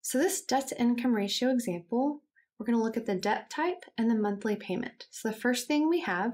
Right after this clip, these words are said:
is a car payment for three hundred and twenty dollars per month, a student loan payment for three hundred and three dollars per month, a credit card payment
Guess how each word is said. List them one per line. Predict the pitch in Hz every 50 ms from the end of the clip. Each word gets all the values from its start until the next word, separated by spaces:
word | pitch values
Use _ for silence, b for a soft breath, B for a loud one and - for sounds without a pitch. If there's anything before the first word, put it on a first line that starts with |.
| - - -
is | - -
a | -
car | - - 180 175 175
payment | - - 196 202 233 294 - - - - - _ _ _ _ _ _ _ _
for | - 254 247
three | 240 - - 247 240 262 269 254
hundred | - 285 269 285 285
and | 269 262 247
twenty | - - 226 214 214 214 202
dollars | 202 190 185 185 190 185 185 185 -
per | - - - 190
month, | 175 - - - _ - - _ _ _ _ _ _ _ _ _ -
a | 226
student | 214 - - 226 214 214 - -
loan | 196 190 190 190 208 202
payment | - 247 254 277 311 330 330 - - _ _ _ _ _ _ _ _ _ _
for | - 262 240
three | - - - - 269 262 254
hundred | 240 269 262 247 262 269 269 262 -
and | 269 254 247 240 240
three | 247 233 262 262 254 208
dollars | 202 190 180 180 185 190 208 226 226 -
per | - - - 254
month, | 247 202 190 247 320 - - - _ _ _ _ _ _ _ _ _ _ _ _ _ -
a | 226
credit | 226 - - 202 190 - -
card | - - 247 247 240
payment | - - 262 262 285 320 339 339